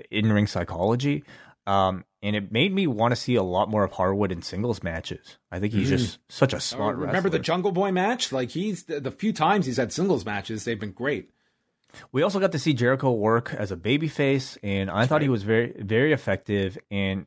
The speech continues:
Speaker 1: man, I hate to, like, I'm gonna compare it, uh, uh,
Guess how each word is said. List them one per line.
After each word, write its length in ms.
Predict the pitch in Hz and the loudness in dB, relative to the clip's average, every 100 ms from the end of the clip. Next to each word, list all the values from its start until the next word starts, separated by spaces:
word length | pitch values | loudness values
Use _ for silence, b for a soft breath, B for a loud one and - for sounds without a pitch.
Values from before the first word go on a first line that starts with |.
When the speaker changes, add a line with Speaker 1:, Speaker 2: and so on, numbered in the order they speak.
| _ | _
Speaker 1:
man, 260 | 123 120 107 | 0 2 4
I 80 | 104 | 2
hate 180 | 170 | 2
to, 100 | 175 | 2
like, 340 | 131 110 - - _ _ - 135 | 2 2 -2 -14 _ _ -8 0
I'm 140 | 180 | 2
gonna 180 | 247 226 | 2 2
compare 360 | 170 160 175 | 0 2 2
it, 80 | 175 | 2
uh, 20 | |
uh, 640 | 104 82 107 120 - 120 | 0 0 0 -2 -4 -4